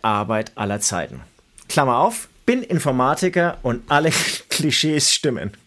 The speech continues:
Klammer zu. Leider habe ich mich dabei erwischt, dass ich lieber mit meinen Kumpels ordentlich einen aufsauf, als was mit meiner Freundin zu machen und diese zu,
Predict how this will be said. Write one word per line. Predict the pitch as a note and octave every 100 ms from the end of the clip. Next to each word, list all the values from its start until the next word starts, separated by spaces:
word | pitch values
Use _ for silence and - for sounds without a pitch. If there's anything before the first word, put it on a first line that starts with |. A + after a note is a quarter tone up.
| -
Klammer | A#2 G#2+ G#2
zu. | G2 - _ _ - - - - - - - -
Leider | C#3+ F3 G#3+
habe | F3 D3+
ich | C#3
mich | C3+ -
dabei | B2+ C#3+ E3
erwischt, | A2 G#2 D#3+ - - -
dass | A#2 A2
ich | A2+
lieber | B2 D3+ F#3 F#3+
mit | E3 -
meinen | A#2+ A2+ A2+
Kumpels | - - G#3 C#3 C3 - - -
ordentlich | C3+ F#3+ F#3+ E3+ F3 -
einen | B2+ B2 A#2+ A#2 -
aufsauf, | D#3+ A3+ A3+ - A2 D3+ F#3 - - -
als | C#3 F3 G#3+ - -
was | A#2+ -
mit | B2+ A#2+
meiner | G2 F2+ E2
Freundin | - F2 F2+ F#2+
zu | F#2+ C3
machen | G#2+ G2+ C#3+ E3+ - - _
und | E3 C#3
diese | F#3+ G3 F#3+
zu, | F#3 - G#2 G#2